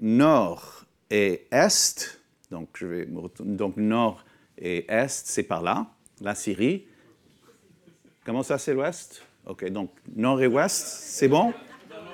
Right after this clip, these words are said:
Ok, nord et, bon, bah, e-, essayez de travailler avec moi, hein. La Syrie, c'est nord et ouest. L'Égypte, c'est sud et est. Vous savez ce qu'il y a entre les deux ?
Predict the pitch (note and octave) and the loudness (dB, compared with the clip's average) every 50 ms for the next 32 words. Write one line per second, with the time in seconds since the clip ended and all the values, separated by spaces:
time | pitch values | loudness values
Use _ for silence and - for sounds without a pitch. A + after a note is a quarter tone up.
0 | A3 A3 G#3+ G#3 A3 A3 G#3 G#3 - - - G#3+ G#3 G#3 - - F#3+ - - - | -16 -16 -16 -14 -14 -14 -14 -14 -14 -16 -16 -16 -18 -18 -20 -20 -20 -20 -20 -20
1 | - - - - - - - A#2 - - B2+ A#2+ B2 C3 C#3 D3 C#3 C#3+ D3 B2+ | -20 -20 -20 -20 -10 -4 -4 -2 0 2 2 4 6 6 6 6 6 8 6 6
2 | F#2+ G2+ B2 C#3 C#3+ C#3+ C3+ B2+ A#2+ B2 - B2+ C#3+ - - - - - D3+ D3+ | 6 4 2 4 4 6 6 6 6 4 2 -2 -6 -8 -10 -4 2 4 4 6
3 | - E3+ E3 - - A3+ A#3 F#3+ - - F#3 F3 E3+ F3+ E3+ E3 D#3+ D#3+ C3+ - | 6 4 4 4 6 6 6 6 4 2 2 2 4 6 6 6 6 6 2 2
4 | C#3 D3 D3 C3+ A2 F#2 F2 G2+ B2+ C#3+ - - B2+ A#2+ A2+ A2 - - - - | 2 2 2 2 2 0 -2 -2 -2 -4 -2 -2 0 0 0 -2 -6 -14 -16 -16
5 | - - - - - - - - - - - - - - - B2 C3+ D#3 F#3+ F#3 | -18 -16 -16 -16 -18 -16 -18 -18 -18 -18 -20 -20 -20 -6 2 6 8 8 8 8
6 | - - F#3 F3+ E3 F3 F3 E3 - - E3 C#3+ C#3 C#3 C#3+ D3 D3 C3 C#3+ B2 | 6 4 6 6 8 8 8 8 6 6 6 6 6 8 6 6 6 8 8 8
7 | A2+ A2+ A2 B2+ E3 F3 - - - - - - - - _ _ _ _ _ - | 8 8 8 8 8 6 4 2 0 -2 -6 -10 -14 -18 _ _ _ _ _ -20
8 | - - - C3 C#3 E3 F3+ D#3+ - G#3 G#3+ F#3+ - - E3 D3+ - - - - | -20 -8 0 6 8 10 10 8 8 4 2 2 2 4 4 4 4 4 2 2
9 | F#3+ G#3 F#3+ - - C3+ - - G#2 F#2 - - - - - - - - - _ | 2 2 2 2 2 2 4 4 4 4 2 0 -4 -4 -6 -10 -16 -18 -20 _
10 | _ - _ _ _ _ _ _ _ _ _ _ _ _ _ _ _ _ - - | _ -20 _ _ _ _ _ _ _ _ _ _ _ _ _ _ _ _ -8 -8
11 | B2 - - C#3+ D3+ E3 D3+ - - D#3 D3 D3 D3 C#3+ - - C#3+ C#3+ B2+ C3 | -4 0 2 2 2 2 0 0 -2 -2 0 0 -2 -4 -2 0 0 0 0 0
12 | D#3 G3 A3+ | -2 -2 -4